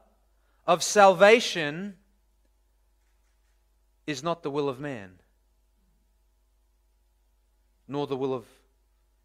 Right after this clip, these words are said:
the flesh, but God. The author of the internal call of regeneration cannot be man.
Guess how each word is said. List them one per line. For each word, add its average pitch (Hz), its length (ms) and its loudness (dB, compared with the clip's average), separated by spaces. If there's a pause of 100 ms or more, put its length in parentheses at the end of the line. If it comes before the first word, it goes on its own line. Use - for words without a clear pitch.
(320)
the 117 80 -18
flesh, 110 480 -18 (2000)
but 104 120 -18
God. 101 180 -12 (2250)
The 139 140 -6
author 208 440 2
of 156 160 -4
the 151 300 -8
internal 196 680 -4
call 180 500 -2 (800)
of 147 140 -4
regeneration 170 720 -2
cannot 170 320 -6
be 180 160 -4
man. 117 380 -6